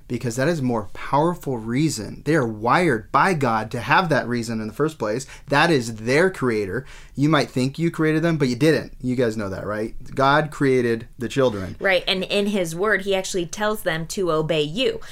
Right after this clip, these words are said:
Speaker 2: So, if he's telling them to obey you, and their heart is to obey God, then they will be obeying you.
Speaker 1: And this reorientates <laughs> your parenting, too, to have a way better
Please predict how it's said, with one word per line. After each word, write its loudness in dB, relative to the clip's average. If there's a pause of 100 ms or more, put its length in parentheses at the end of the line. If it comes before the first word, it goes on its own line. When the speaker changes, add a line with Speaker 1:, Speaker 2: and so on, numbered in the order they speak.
(140)
Speaker 2:
So, 0 (560)
if 0 (380)
he's -6
telling 0
them 2
to 0
obey 0
you, -4 (120)
and -4
their 2
heart 2
is -4
to 0
obey 0
God, 0
then 0
they 0
will 0
be -2
obeying -6
you. 2
Speaker 1:
And 6
this 4
reorientates 2
<laughs> -14
your -2
parenting, -4
too, -4
to -4
have -4
a -6
way 0
better -4